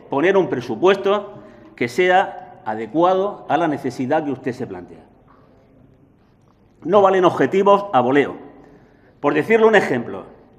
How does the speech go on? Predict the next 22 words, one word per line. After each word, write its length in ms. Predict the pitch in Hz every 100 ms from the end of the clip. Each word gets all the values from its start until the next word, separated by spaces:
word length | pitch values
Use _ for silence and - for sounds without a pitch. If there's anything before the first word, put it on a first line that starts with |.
| 131 - _ _ _ _ _ _ -
usted 300 | 147 - 214
sabe 320 | 220 214 208
que 580 | 196 180 165 - - - - - - - _ _ _ _ _
ha 140 | 139
hecho, 440 | 147 180 170 160 127
porque 320 | 131 135 135 - - - 139
una 100 | 143
cosa 220 | 175 190
que 60 |
usted 200 | 185 175
tiene, 360 | 151 202 170 131
le 100 | 127
sale 220 | 147 147
bien, 480 | 180 190 127 - - - -
es 140 | 151
sumar 340 | - 180 196 170
el 80 |
mismo 260 | 151 180 175
dinero 280 | 170 - 196
en 80 | 151
distintas 440 | 139 170 160 -
secciones. 440 | 123 - 90 87